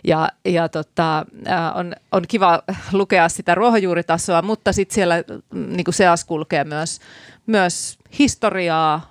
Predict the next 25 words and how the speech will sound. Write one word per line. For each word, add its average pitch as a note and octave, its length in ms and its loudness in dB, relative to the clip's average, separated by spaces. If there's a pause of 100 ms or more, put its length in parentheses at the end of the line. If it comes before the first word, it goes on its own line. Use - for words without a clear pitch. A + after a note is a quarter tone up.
(120)
politiikkaa, D#3 1000 0
kansainvälisiä D3+ 880 -6
kuvioita, - 640 -6
Venäjän D3 400 -6
valtapyrkimyksiä. D3 1040 -4
Hän D4 220 -4
on C4+ 80 2
sit A3 200 -4
päivittänyt B3 580 -2
myös F3+ 340 -6 (480)
Ukrainan G3 440 -2
sodan E3+ 480 -2 (160)
jälkeen, E3+ 520 0
nyt D3+ 140 -14
kun F3 120 -6
on D#3 80 -6
koonnut D3+ 400 -6
kirjaa, D3 440 -2
niin D3 200 -10
sit - 140 -14 (120)
tuonut C#3+ 280 -4
vähän D#3 200 -4
sitä D3+ 160 -6
ajankohtaista - 540 -8
tilannetta D3+ 500 -4